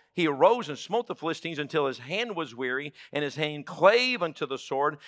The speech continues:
And the Lord wrought a great victory that day, and the people returned after him only to spoil."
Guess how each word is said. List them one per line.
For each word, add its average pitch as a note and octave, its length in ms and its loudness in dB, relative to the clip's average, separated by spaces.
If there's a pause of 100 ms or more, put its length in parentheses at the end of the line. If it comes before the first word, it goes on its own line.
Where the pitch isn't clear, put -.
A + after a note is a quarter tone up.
And D#3 120 -2
the D3+ 80 6
Lord D#3 220 0
wrought E3 500 10
a D#3 60 2
great C#3 280 2
victory C#3+ 380 -4
that B2+ 240 2
day, D3 300 0 (140)
and E3 120 -2
the D#3+ 80 4
people F3 280 -4
returned A3+ 640 2
after D#3 360 0
him D3+ 240 -2
only E3 220 -2
to D#3 80 -6
spoil." E3 520 -8